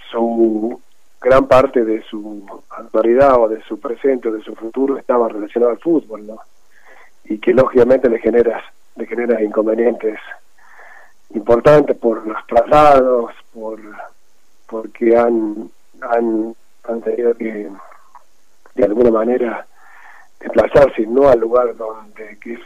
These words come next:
es su lugar de trabajo, sino que es, eh, en sus domicilios, y bueno, se encontraban en, en situaciones difíciles. Lógicamente, el, la institución, de acuerdo a sus posibilidades, está dando alguna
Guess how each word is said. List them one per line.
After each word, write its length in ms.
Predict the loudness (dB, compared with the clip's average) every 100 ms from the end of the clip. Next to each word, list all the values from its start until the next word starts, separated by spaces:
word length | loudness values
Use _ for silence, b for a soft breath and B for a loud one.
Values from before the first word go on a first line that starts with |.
| -12
es 140 | -10
su 100 | -8
lugar 180 | -4 0
de 60 | 0
trabajo, 380 | 0 0 -2 -4
sino 180 | -6 -6
que 200 | -6 -16
es, 60 | -18 -20 -20 B B B B B -20 -6
eh, 340 | -4 2 2 2
en 40 | 0
sus 140 | -2
domicilios, 560 | -2 -2 -6 -6 -6 -4
y 80 | -2
bueno, 260 | 2 2 0 -14 -20 -8
se 80 | -4
encontraban 720 | 2 2 4 4 4 2 -2
en, 100 | -14 -16
en 320 | -18 -18 -20
situaciones 540 | -16 -12 -8 -2 0 0
difíciles. 400 | -2 -4 -10 -14 b b b -20
Lógicamente, 500 | -4 2 4 4 4
el, 240 | 0 0 -8
la 80 | -10
institución, 560 | -10 -12 -4 2 2 0 -12 -20 B B B -10
de 60 |
acuerdo 220 | 0 2 2
a 40 |
sus 140 | -2
posibilidades, 760 | -4 -6 -4 -2 2 4 4 0 -4 -16 -20 -20
está 540 | -20 -6 -2 0 -2 -8 -20 -16 -4
dando 240 | -2 -2
alguna 340 | 0 2 0